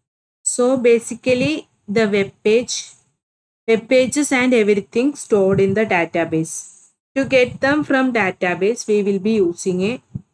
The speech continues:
particular method, that is nothing, C G I program. C G I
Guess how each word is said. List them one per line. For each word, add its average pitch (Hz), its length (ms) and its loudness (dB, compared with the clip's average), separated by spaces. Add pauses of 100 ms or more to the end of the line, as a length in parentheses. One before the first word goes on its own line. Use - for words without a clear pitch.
particular 196 540 -2
method, 165 560 -4
that 170 260 -6
is 233 180 -4
nothing, 196 540 -4
C 196 320 -6
G 190 340 -2
I 233 40 -2
program. 165 500 -4 (760)
C 247 200 -2
G 254 160 -2
I 269 40 4